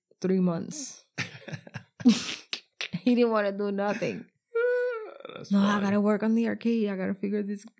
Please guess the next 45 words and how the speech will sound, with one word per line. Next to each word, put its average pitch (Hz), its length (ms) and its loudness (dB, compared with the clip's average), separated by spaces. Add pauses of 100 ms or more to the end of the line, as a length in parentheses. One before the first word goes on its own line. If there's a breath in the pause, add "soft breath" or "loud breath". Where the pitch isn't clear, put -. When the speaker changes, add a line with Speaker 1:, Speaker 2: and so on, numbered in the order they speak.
(400)
Speaker 1:
how 190 140 -4
I'm 190 80 -6
gonna 196 160 -4
put 190 240 -6
these 190 180 -4
games 196 360 -4
and 185 140 -4
do 185 160 -4
this 190 220 -2
and 90 160 0
do 90 160 0
that." 92 240 -6 (160)
Speaker 2:
Oh 110 60 -4
my 104 120 -4
God, 104 140 -6
that's 104 180 -6
the, 127 140 -6
that 110 180 -6
took 90 160 -8
the 104 80 -2
longest. 113 640 -4 (340)
Speaker 1:
Oh 240 220 0
my 190 280 -2 (100)
God. 220 640 -10
Esos 202 160 -2
eran 214 260 0
videos, 190 500 0
videos 196 680 -2 (340)
en 190 200 2
YouTube 208 420 2
ahí 190 280 2
en 190 80 0
un 202 160 4
viaje. 170 580 0
Speaker 2:
<laughs> - 560 -4
Speaker 1:
Yo 214 120 6
diciéndole, 233 540 4
"Mira, 226 200 2
you 226 120 2
wanna 208 160 -2
go 220 120 -2
have 247 200 -4
sex?" 240 320 -4
Y 190 80 0
él, 180 320 0